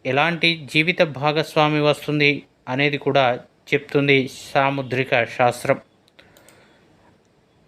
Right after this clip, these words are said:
అయితే స్త్రీలకు నుదుటి భాగం వెడల్పుగా ఉండేవారు చాలా అదృష్టవంతులుగా ఉంటారని చెప్తుంటుంది.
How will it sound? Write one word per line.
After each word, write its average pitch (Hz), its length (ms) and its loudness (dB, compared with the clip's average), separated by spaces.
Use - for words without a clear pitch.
అయితే 175 400 2
స్త్రీలకు 180 680 2
నుదుటి 156 400 4
భాగం 165 500 2
వెడల్పుగా 156 760 4
ఉండేవారు 151 840 4
చాలా 147 460 2
అదృష్టవంతులుగా 143 1120 0
ఉంటారని 135 680 -2
చెప్తుంటుంది. 135 840 0